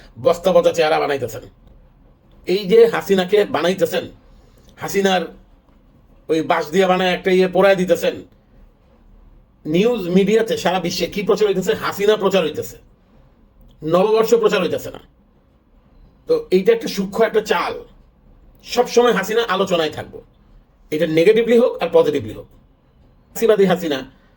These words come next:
সে আলোচনায় থাকার জন্য কোনো না কোনো একটা কিছু করবে, আর এটার সাথে যুক্ত আপনারা। আপনারাও এগুলোর সাথে মিলে গেছেন। কারণ হাসিনাকে বাদ দিয়ে কি করা যাইতো না এবারের বৈশাখ? নাকি হাসিনাকে বাদ দিলে বৈশাখ হইতো না?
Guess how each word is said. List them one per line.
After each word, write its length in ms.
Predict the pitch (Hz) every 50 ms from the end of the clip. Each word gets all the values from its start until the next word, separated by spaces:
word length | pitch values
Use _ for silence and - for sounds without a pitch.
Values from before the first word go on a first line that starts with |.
| _ - - _
সে 160 | - - 185 180
আলোচনায় 480 | - - - 233 226 226 226 220 214
থাকার 260 | 180 190 190 185 170
জন্য 200 | 160 170 156 151
কোনো 180 | 147 208 208 233
না 80 | 233 202
কোনো 160 | 208 190 175
একটা 180 | 170 - 180
কিছু 200 | 151 156 147 196
করবে, 300 | 180 156 117 - - - - - - - - _ - - - -
আর 100 | - -
এটার 220 | - 180 175 202
সাথে 200 | 185 196 196 220
যুক্ত 260 | 180 - 156 - - 156
আপনারা। 380 | 139 - - - 95 - - - _ _ _ _ _ _ _ - - _ _ _ _ _ - - - - - - _ _ _ -
আপনারাও 460 | 180 185 - 233 240 247 220 220 - -
এগুলোর 220 | 185 180 202 196
সাথে 220 | 196 196 190 208
মিলে 220 | 185 165 156 156 135
গেছেন। 220 | - - - - - _ _ _ _ _ _ _ _ _
কারণ 140 | 147 143 120
হাসিনাকে 360 | - - - 165 160 160 170
বাদ 240 | 117 143 147 147 143
দিয়ে 140 | 156 156
কি 220 | 151 160 160 160 143
করা 240 | - 135 143 147 139
যাইতো 260 | 135 127 131 160 156
না 60 | 175
এবারের 440 | 170 160 165 170 165 156 143 - 135
বৈশাখ? 340 | 143 147 147 - 196 214 226 - - - _ _ _ _ _ _ _ - _ _ _ -
নাকি 180 | 127 143 165
হাসিনাকে 340 | 156 151 - 180 175 160 180
বাদ 140 | 156 156 156
দিলে 160 | 160 165 170
বৈশাখ 260 | 147 156 151 175 151
হইতো 180 | 151 143 - 143
না? 80 | -